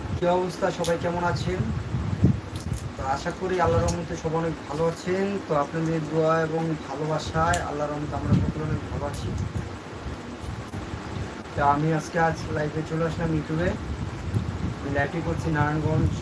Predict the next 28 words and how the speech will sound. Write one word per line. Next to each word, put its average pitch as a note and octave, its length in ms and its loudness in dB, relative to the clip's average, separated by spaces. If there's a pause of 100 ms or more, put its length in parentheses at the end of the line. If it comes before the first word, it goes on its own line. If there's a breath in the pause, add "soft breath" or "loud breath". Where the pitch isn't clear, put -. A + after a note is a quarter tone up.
(200)
আড়াই D3 240 0
হাজার D3 280 2 (560)
পৌরসভা D3+ 420 -2
তিন D#3 180 -2
নম্বর D3+ 320 2
দাসপাড়া C#3+ 420 0
থেকে। - 180 0 (1500)
আপনাদের D#3 320 6
সাথে D#3+ 240 2
আছি D#3+ 180 0
আমি D#3+ 180 2
মোহাম্মদ D#3 340 2
সজীব D#3 320 0 (480)
হাসান। D#3 300 2 (2250)
আসেন F3+ 240 -2 (180)
সবাই D3+ 280 0
সবার D3 240 -2
সাথে - 240 -8
পরিচয় D3+ 360 -2
হই, D3+ 120 0 (140)
সবাই C3 220 -2 (140)
সবার B2+ 280 -2
সাথে - 240 -2
যুক্ত - 280 -6
হয়ে C3 140 0
যায়, - 160 0
ভালোবাসার B2 440 -2 (180)
সময়টা B2 260 -4